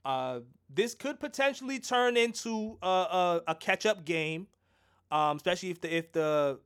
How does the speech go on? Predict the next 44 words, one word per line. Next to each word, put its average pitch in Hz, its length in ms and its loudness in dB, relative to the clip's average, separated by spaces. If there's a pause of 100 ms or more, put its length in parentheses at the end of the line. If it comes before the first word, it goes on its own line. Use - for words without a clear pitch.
(440)
Bucks 160 320 -2
come 180 140 -6
out 151 220 0
rolling, 165 420 0
or 247 220 4
it 302 80 -4
could 302 160 -6
be 311 120 0
somewhat 311 360 0
of 311 80 -4
a 320 60 -2
shootout. 233 520 0 (540)
Uh, 190 220 4
the 185 120 -6
Chicago 262 460 4
defense, 247 400 -2
as 220 140 2
you 226 100 -6
said 220 240 0
earlier, 220 320 2
they, 226 140 4
they 247 180 -6
typically 294 480 -2
p-, - 100 -20 (200)
fare 262 200 4
pretty 240 280 -2
well 214 320 6
against 175 300 -6
quarterbacks. 147 680 -2 (240)
So - 120 2
I 196 120 8
don't 233 180 4
see 240 140 -6
Tom 226 300 2
Brady 208 240 0
coming 190 300 -2
in 196 140 2
and 175 140 -2
just, 156 440 -4 (840)
you 160 180 -6
know, 120 200 -4
tearing 175 400 2
it 135 80 -6
up, 202 300 4